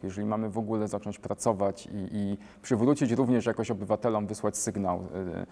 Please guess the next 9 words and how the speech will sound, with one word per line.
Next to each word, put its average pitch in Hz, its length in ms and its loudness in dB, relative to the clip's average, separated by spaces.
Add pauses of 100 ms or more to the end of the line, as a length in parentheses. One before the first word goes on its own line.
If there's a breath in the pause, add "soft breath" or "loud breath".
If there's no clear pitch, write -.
(140 loud breath)
co 120 140 0
do 113 100 2
tego, 110 280 4
że, 95 340 6 (340 loud breath)
e, 98 720 6
wymiar 117 260 4
sprawiedliwości 107 840 0
odzyskuje, 113 760 6
e, 95 180 6